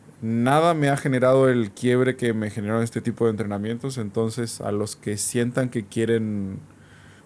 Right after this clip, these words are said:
una transformación muy radical en su vida,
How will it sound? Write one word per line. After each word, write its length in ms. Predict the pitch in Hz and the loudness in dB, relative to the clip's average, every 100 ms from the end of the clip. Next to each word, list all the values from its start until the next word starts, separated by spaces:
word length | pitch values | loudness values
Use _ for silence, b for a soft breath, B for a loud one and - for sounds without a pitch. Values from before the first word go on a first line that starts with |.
| - | -8
una 320 | 113 113 113 | -4 -2 0
transformación 800 | 110 110 - 110 107 101 117 113 | 0 -2 -2 -4 -4 -2 -2 0
muy 340 | 113 127 143 135 | 2 4 6 6
radical 460 | 117 107 113 113 | 4 2 0 0
en 100 | 110 | 0
su 140 | - 101 | -4 -2
vida, 260 | 107 123 | 0 0